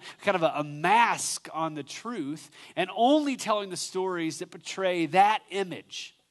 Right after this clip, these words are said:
that idea that is super far from reality. And so sometimes when we read those stories, uh, they, they, they bring a, something to life in us 'cause we long to be like that, but we also can't see ourselves in those stories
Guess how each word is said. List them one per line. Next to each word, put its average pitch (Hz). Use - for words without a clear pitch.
that 220
idea 190
that 170
is 170
super 262
far 175
from 151
reality. 120
And 143
so 160
sometimes 262
when 202
we 180
read 180
those 160
stories, 180
uh, 147
they, 147
they, 143
they 151
bring 185
a, 151
something 185
to 151
life 147
in 151
us 131
'cause 139
we 139
long 147
to 135
be 175
like 147
that, 127
but 139
we 151
also 190
can't 147
see 226
ourselves -
in 120
those 120
stories 131